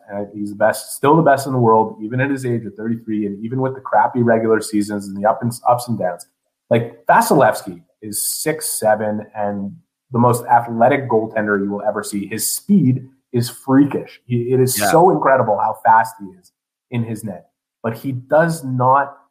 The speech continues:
Speaker 1: have that, that intimidation factor that Price has.
Speaker 2: No.
Speaker 1: Because everyone that comes down and shoots on Price can see that he's always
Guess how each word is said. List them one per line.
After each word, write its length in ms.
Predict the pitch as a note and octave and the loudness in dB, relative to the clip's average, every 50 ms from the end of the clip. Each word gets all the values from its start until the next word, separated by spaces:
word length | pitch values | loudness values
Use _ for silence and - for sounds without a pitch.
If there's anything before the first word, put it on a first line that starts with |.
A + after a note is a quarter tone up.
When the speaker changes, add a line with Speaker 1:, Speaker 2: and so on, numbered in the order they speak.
| _ _ _ - | _ _ _ -16
Speaker 1:
have 640 | - - - B2+ B2 B2 A2+ A2 G#2+ G2 G#2 - _ _ - | -10 -2 2 2 4 4 2 0 -4 -8 -12 -20 _ _ -6
that, 360 | A2+ G#2+ G#2+ G#2 G#2 - - _ _ _ _ _ _ _ _ | -2 0 0 0 -2 -6 -12 _ _ _ _ _ _ _ _
that 300 | - G2+ G2 F2+ D#2 _ _ _ _ _ _ _ _ _ _ - | -10 -10 -10 -10 -12 _ _ _ _ _ _ _ _ _ _ -10
intimidation 960 | B2+ A#2+ A#2 A#2 - - D#3+ E3+ F3 E3 B2+ B2+ C3+ B2+ - - B2+ B2 | -8 -6 -6 -6 -4 -2 0 0 0 0 -2 -2 -4 -4 -8 -6 -6 -6
factor 640 | A#2+ - - - A2 A#2 A#2+ - - A2+ G#2 G2 G2 G2 | -6 -6 -2 -2 -2 -2 -2 -6 -6 -4 -4 -4 -4 -4
that 200 | G#2+ G#2 - - | -4 -4 -4 -6
Price 320 | - - A2+ A2 A2 - - | -6 -4 -4 -4 -4 -6 -4
has. 440 | A#2 A#2+ A2+ - - - - - G2+ | -2 0 0 -2 -4 -12 -18 -10 -4
Speaker 2:
No. 360 | A2+ A2+ G2+ E2+ D2+ B1+ - - | -2 0 0 0 -2 -6 -10 -8
Speaker 1:
Because 360 | - B2 A#2+ C3+ C3 A#2+ - | -8 -6 -2 0 0 0 0
everyone 580 | - C3+ D3 D#3+ D#3+ E3 E3 D#3 C#3+ B2+ A#2+ - - | 0 0 0 2 2 2 2 2 0 -2 -8 -10 -10
that 240 | - A#2 A2 - - | -8 -8 -8 -8 -10
comes 320 | - - - C#3+ C#3 C3+ B2 | -12 -6 -6 -6 -4 -6 -6
down 340 | A#2+ A#2+ B2+ B2 A#2 G#2+ | -4 -2 0 0 -2 -4
and 160 | G2+ G2+ G2+ - | -6 -10 -14 -16
shoots 300 | - B2+ C3+ C3 B2 - | -12 -12 -12 -12 -10 -10
on 200 | - A2+ G#2+ G#2 | -8 -8 -8 -8
Price 320 | - - C#3 A#2 G#2 G2 - | -6 -2 -2 -2 -2 -4 -10
can 220 | - A2 G#2+ G#2 | -18 -18 -16 -14
see 480 | - - - - D#3+ C#3+ G#2 F#2+ F#2 _ _ _ _ _ _ _ _ - | -14 -12 -6 -4 -4 -4 -4 -6 -10 _ _ _ _ _ _ _ _ -2
that 200 | - G#2 G#2 - | 0 0 0 0
he's 220 | - A#2+ A2+ A2 - - | 0 -2 -2 -2 -2 -2
always 460 | A2 A2+ B2+ C#3 C3+ B2 A#2 G#2+ - | 2 4 4 4 4 4 2 0 -2